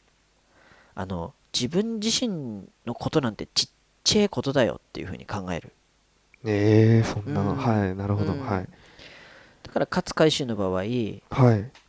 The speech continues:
Speaker 1: 幕臣って言って、あの、徳川家の幕府、徳川幕府の人間だから、
Speaker 2: はい。
Speaker 1: だから江戸幕府側の人間だよね。
Speaker 2: まあ、そうですよね、はい。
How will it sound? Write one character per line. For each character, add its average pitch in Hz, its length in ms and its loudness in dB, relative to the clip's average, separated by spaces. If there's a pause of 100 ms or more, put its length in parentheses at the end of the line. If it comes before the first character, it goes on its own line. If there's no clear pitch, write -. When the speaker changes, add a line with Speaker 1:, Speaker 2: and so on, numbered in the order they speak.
(100)
Speaker 1:
幕 - 240 -4
臣 147 260 -2
っ - 40 -10
て - 80 -16
言 135 120 -2
っ - 20 -4
て、 - 160 -4
あ 117 60 0
の、 107 300 -6
徳 - 240 -10
川 135 180 -2
家 123 140 -4
の 101 180 -4
幕 - 260 -4
府、 110 120 -4
徳 - 260 -8
川 131 160 0
幕 127 300 -2
府 123 80 -6
の 98 80 -8
人 104 240 -10
間 104 160 -10
だ 107 100 -8
か - 120 -14
ら、 95 360 -4 (140)
Speaker 2:
は 127 240 6
い。 104 100 -6 (220)
Speaker 1:
だ 233 80 -6
か 196 80 0
ら - 80 0
江 180 100 4
戸 214 140 6
幕 202 260 2
府 185 140 -2
側 180 180 0
の 165 100 -2
人 151 160 -6
間 147 140 -6
だ 135 80 -2
よ 90 100 -4
ね。 87 200 -12 (340)
Speaker 2:
ま 135 120 4
あ、 - 20 -2
そ 127 160 4
う 113 40 6
で 101 60 4
す - 80 -4
よ 82 100 0
ね、 107 200 2
は 120 240 2
い。 95 80 -10